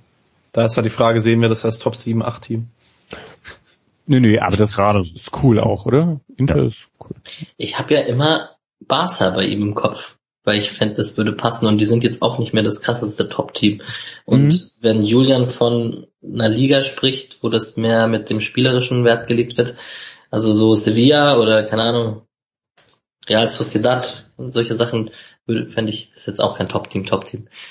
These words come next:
Speaker 4: Aber da, finde ich, würde er auf jeden Fall reinpassen, wenn man so ein bisschen La Liga schaut.
Speaker 1: Ich sehe ihn halt bei Inter tatsächlich nicht als Stammspieler,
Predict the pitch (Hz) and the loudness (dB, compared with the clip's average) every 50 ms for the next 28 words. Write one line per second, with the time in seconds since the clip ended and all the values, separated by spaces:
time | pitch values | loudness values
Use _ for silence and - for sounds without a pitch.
0 | - - _ - 110 104 107 101 101 104 107 107 107 107 104 - - 113 110 107 | -20 -14 _ 0 2 4 4 4 4 4 4 4 2 2 0 -2 -2 -2 -2 2
1 | 117 113 120 110 98 120 110 104 - 95 104 107 120 123 123 - 95 - - 98 | 2 4 4 4 4 2 2 2 2 2 2 2 2 2 0 -2 -4 -4 -4 -6
2 | 98 98 98 98 98 98 98 - - 104 101 98 104 110 107 104 101 - - - | -6 -6 -6 -4 -6 -6 -8 -8 -8 -8 -6 -4 -4 -4 -4 -4 -6 -8 -10 -18
3 | 127 - _ _ _ _ - - _ _ _ _ _ _ _ _ _ _ _ _ | -20 -20 _ _ _ _ -20 -20 _ _ _ _ _ _ _ _ _ _ _ _
4 | _ _ _ _ _ _ _ _ _ - - - - - - 123 139 139 139 127 | _ _ _ _ _ _ _ _ _ -20 -12 -6 -2 0 4 4 4 4 4 2
5 | - 117 104 110 - - 123 117 - - - 113 110 104 - 120 113 - 110 107 | 2 0 0 0 0 0 0 -2 -2 -4 -2 -2 -2 0 -2 -2 0 0 0 0
6 | - - - 113 120 117 - - 113 107 104 107 110 113 | 0 0 0 0 0 0 -2 -6 -4 -2 0 -2 -2 -2